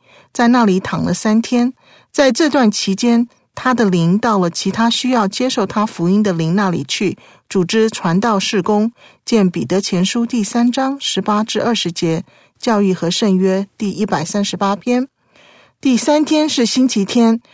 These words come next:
他回到自己的身体里，再度活过来，成为第一个克服死亡的人。耶稣必要从死里复活的预言应验了。约翰福音二十章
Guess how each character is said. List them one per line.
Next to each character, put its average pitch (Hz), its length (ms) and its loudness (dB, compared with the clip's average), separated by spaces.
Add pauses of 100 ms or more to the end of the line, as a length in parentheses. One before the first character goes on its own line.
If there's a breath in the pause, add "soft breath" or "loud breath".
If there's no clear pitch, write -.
(220 soft breath)
他 247 180 2
回 208 180 2
到 220 180 4
自 247 180 -2
己 202 120 0
的 190 120 0
身 240 220 2
体 214 180 2
里， 196 240 2
再 220 240 2
度 196 200 2
活 185 220 0
过 214 160 2
来， 165 260 0 (320 loud breath)
成 247 200 4
为 226 180 6
第 269 260 2
一 254 40 0
个 240 140 4
克 214 220 -2
服 190 180 0
死 196 200 0
亡 165 220 2
的 196 100 2
人。 165 320 0 (380 soft breath)
耶 240 160 4
稣 240 340 2
必 247 140 0
要 220 180 4
从 202 220 2
死 214 220 0
里 220 160 2
复 202 220 0
活 180 200 0
的 180 80 0
预 202 200 2
言 165 320 0
应 196 200 4
验 202 160 2
了。 170 240 -4 (380 soft breath)
约 208 140 2
翰 208 240 2
福 170 180 -2
音 202 380 2
二 214 160 0
十 175 180 -2
章 196 340 0